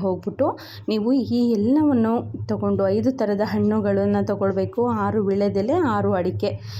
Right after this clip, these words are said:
ಬಿಳಿ ಕಲ್ಲು ಸಕ್ಕರೆ. ಇದನ್ನು ನೀವು ಎಷ್ಟು ನಿಮ್ಮ, ಆ,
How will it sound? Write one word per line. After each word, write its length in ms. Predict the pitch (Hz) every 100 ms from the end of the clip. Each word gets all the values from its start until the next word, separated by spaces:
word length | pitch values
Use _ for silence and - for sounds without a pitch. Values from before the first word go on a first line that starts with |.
| - 196
ಬಿಳಿ 240 | 202 240 294 294
ಕಲ್ಲು 180 | 220 196 -
ಸಕ್ಕರೆ. 320 | 196 190 185 - - - - - - - - -
ಇದನ್ನು 260 | 226 240 247 359 254
ನೀವು 180 | 233 226 226 220
ಎಷ್ಟು 200 | - 277 233
ನಿಮ್ಮ, 160 | 220 220
ಆ, 20 | -